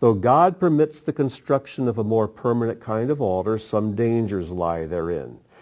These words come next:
He warns, A, do not cut or carve the stones, and B,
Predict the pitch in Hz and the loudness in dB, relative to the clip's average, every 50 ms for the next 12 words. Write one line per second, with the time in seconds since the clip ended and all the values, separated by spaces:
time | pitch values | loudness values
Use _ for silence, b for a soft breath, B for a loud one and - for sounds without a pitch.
0 | b b b - 139 127 120 117 113 113 120 127 127 123 - - _ _ _ _ | b b b 0 2 4 6 6 6 4 4 2 -2 -4 -6 -14 _ _ _ _
1 | _ _ _ _ _ _ _ _ _ _ 101 101 107 131 160 180 165 127 110 120 | _ _ _ _ _ _ _ _ _ _ 0 2 2 2 2 0 0 0 0 0
2 | 113 110 117 143 165 - - _ - 160 143 - - 120 - - - 127 123 123 | 0 2 2 2 0 -2 -6 _ 0 0 0 2 0 -4 -4 -2 0 2 4 4
3 | 123 113 120 123 117 - - - 92 82 80 80 85 90 98 101 104 - - _ | 2 0 -2 -8 -10 -12 -8 -6 -4 -4 -4 -6 -8 -8 -8 -8 -10 -12 -18 _
4 | _ _ _ _ _ _ - 110 107 127 190 180 117 95 104 117 | _ _ _ _ _ _ -6 -4 0 0 2 2 2 0 -2 -6